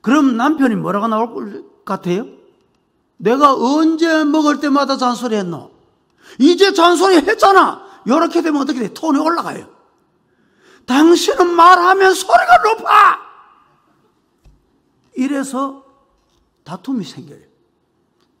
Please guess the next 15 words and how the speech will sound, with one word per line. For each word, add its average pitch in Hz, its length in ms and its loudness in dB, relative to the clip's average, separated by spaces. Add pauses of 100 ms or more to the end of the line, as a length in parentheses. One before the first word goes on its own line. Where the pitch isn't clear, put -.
(540)
그래서 247 360 -4
어떻게, 247 540 -6 (320)
어디까지 262 600 -6
진도가 226 560 -6
나가느냐? 202 640 -6 (560)
"당신은 233 540 -6
내하고 214 320 -8
안 202 160 -6
맞아." 294 500 -4 (520)
"뭐가 226 240 -2
안 277 80 -2
맞아?" 311 220 -2
"성격이 339 500 -4
안 285 120 -4
맞아." 320 340 -6